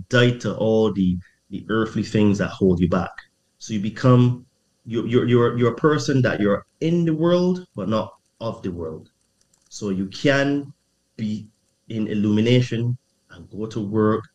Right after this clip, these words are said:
have a family, do all these things. But when things don't go your way,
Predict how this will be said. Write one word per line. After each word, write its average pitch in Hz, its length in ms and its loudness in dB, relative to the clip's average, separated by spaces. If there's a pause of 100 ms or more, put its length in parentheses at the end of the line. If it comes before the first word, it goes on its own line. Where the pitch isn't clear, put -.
(140)
have 90 140 -14
a 107 60 -6
family, 107 680 0 (140)
do 90 140 -10
all 101 200 0
these 117 280 -4
things. 107 640 0 (420)
But - 160 -12
when 123 340 4
things 123 460 4
don't 113 400 -2
go 139 220 4
your 107 240 0
way, 107 380 2